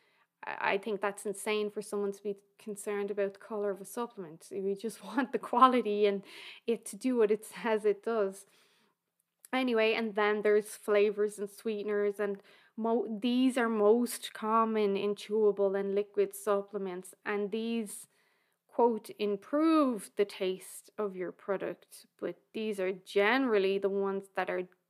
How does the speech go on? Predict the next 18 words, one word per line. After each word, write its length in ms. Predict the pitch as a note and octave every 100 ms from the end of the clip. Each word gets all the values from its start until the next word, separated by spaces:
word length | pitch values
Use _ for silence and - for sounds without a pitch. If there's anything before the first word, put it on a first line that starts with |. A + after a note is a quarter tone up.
| _
definitely 760 | G3+ G#3 A3 - G3+ F3 - F3
not 280 | G3+ F#3 F#3+
good 180 | G#3
for 240 | G3 - F3+
your 260 | F#3+ F#3
health, 420 | F#3 B3 A#3+ G#3 -
because 480 | - F3 - F3+ F#3
most 360 | F3+ G3 G3+ -
of 140 | G#3+
the 80 | G#3+
time 440 | A3 A#3+ A#3 A#3 A3+ _ _ _ _ _
this 300 | A3 G#3+ G#3+
will 340 | - G3 G3+ G3
be 540 | G3 G#3 G3+ G3+ G3+
sucralose 920 | G3+ - B3 _ G#3 F#3+ F3+ F3+ -
or 160 | G3+ F3+
aspartame. 920 | - - A#3+ A#3+ - G3 F#3 F#3 F3
And, 280 | F3+ F3+